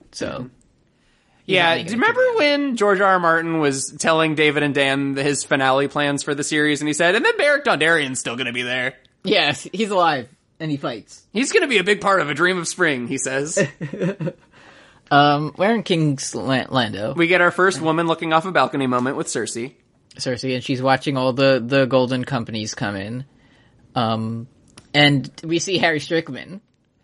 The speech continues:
Speaker 2: Yeah, Harry Strickman's there. Qyburn is just like, "Hey, Cersei, the dead have breached the wall," and she goes, "Good." And then
Speaker 1: She
Speaker 2: we
Speaker 1: says,
Speaker 2: g-
Speaker 1: "Good."
Speaker 2: And then
Speaker 1: Uh-huh.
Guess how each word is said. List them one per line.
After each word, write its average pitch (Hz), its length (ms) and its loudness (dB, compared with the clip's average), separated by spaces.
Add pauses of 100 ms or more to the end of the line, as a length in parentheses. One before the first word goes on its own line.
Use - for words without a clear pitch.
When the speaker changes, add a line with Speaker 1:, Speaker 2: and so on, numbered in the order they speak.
(100)
Speaker 2:
Yeah, 190 140 2
Harry 285 240 2
Strickman's 208 480 0
there. 156 160 4
Qyburn 220 360 2
is 208 80 2
just 196 160 -2
like, 190 140 2
"Hey, 185 100 2
Cersei, 165 400 0
the 147 80 0
dead 160 160 2
have 165 100 4
breached - 200 -2
the 156 80 -4
wall," 143 120 4
and 135 80 2
she 139 120 -4
goes, 139 180 0
"Good." 156 500 0 (300)
And 165 180 2
then 170 120 2
Speaker 1:
She 175 80 4
Speaker 2:
we 175 60 2
Speaker 1:
says, 160 140 0
Speaker 2:
g- 160 60 -6
Speaker 1:
"Good." 139 280 0 (580)
Speaker 2:
And 165 160 2
then 175 160 2
Speaker 1:
Uh-huh. 165 260 2